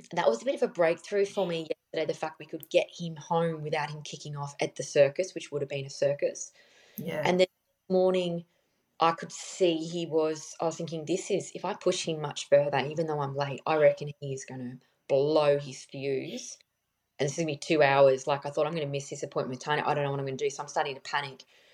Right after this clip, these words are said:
Speaker 1: So I ended up getting my husband to take the other two, and I just sat down and started paying bills on my computer 'cause I was like, "I've gotta start doing something. You just let me know when you're ready." And he eventually came back out fifteen minutes later with his clothes on,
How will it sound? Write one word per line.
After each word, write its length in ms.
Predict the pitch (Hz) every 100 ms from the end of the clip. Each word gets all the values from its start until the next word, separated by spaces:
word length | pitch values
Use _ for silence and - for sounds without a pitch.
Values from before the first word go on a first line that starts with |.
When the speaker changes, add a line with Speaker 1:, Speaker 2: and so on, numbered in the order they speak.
| _
Speaker 1:
So 120 | -
I 60 | 190
ended 120 | 208
up 100 | 202
getting 180 | 180 165
my 100 | 143
husband 460 | 143 151 147 156 147
to 80 |
take 240 | - 139 -
the 80 | 135
other 140 | 135
two, 200 | - 156
and 80 | 143
I 60 |
just 260 | 143 170 -
sat 180 | 180 -
down 200 | 147 135
and 100 | 139
started 300 | 135 127 -
paying 280 | 139 131 120
bills 380 | 120 160 -
on 60 | 151
my 80 | 135
computer 420 | 139 - 143 -
'cause 80 | 233
I 60 |
was 60 | 151
like, 120 | 143 -
"I've 100 | 170
gotta 140 | 226
start 280 | - 156 135
doing 240 | 131 147
something. 400 | - 135 135 143 - _ _ _ _
You 120 | 160
just 180 | 240 269
let 160 | 247 240
me 60 |
know 180 | 214 208
when 120 | 190
you're 120 | 185 165
ready." 340 | 175 151 131 _ _ _
And 100 | 180
he 80 | 196
eventually 420 | 214 269 - 277
came 220 | 247 220 202
back 220 | 185 196
out 260 | 190 175
fifteen 340 | 202 190 180 170
minutes 520 | 180 170 - - - _ _ _
later 460 | - 170 165 143 226
with 100 | 175
his 140 | 170 160
clothes 400 | - 165 165 165
on, 380 | 143 143 156